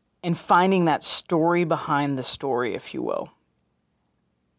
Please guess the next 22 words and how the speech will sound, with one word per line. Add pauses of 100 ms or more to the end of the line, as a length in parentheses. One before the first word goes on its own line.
(260)
Often
as
writers, (340)
when
you're
digging
into
your
book,
you're (220)
in
the
middle
of
your
book,
you're
writing
it,
you
might
be